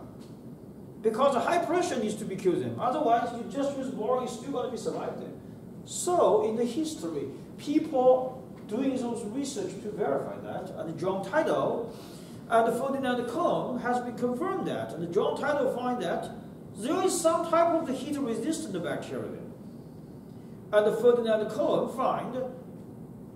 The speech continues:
these, those heat resistant bacteria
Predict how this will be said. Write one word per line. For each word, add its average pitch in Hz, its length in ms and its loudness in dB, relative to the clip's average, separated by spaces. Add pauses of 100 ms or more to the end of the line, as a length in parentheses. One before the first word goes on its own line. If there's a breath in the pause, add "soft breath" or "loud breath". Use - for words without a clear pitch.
(360)
these, 220 360 -2
those 196 320 4
heat - 380 -8
resistant 196 600 -4
bacteria 175 720 -2